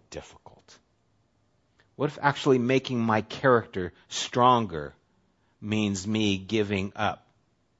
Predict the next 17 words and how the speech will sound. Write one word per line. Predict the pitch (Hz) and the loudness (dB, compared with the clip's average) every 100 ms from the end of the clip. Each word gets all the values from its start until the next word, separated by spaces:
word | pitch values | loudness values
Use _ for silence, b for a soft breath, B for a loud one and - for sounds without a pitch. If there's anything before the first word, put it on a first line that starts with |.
| _ _ _ _ _ _ _ _ | _ _ _ _ _ _ _ _
some | - 110 90 | -12 -8 -6
of | 87 | -4
those | 85 82 - | -4 -6 -8
things | 104 87 80 71 - - - _ _ _ _ _ _ _ _ | -8 -8 -10 -12 -14 -14 -18 _ _ _ _ _ _ _ _
that | 85 - | -14 -12
make | 101 85 90 | -14 -12 -10
my | 80 | -8
life | 78 76 - | -8 -10 -16
easier? | - 123 123 - - _ _ _ _ _ _ _ _ _ _ _ _ _ _ _ _ _ _ _ _ _ _ _ _ _ _ - | -14 -14 -14 -18 -20 _ _ _ _ _ _ _ _ _ _ _ _ _ _ _ _ _ _ _ _ _ _ _ _ _ _ -18
But | 98 | -8
we | 139 | -6
don't | 147 143 | -6 -4
like | 139 - | -8 -8
to | - | -14
think | - 165 139 - | -8 -6 -6 -8
that | 87 78 | -16 -16
way. | 82 78 | -20 -20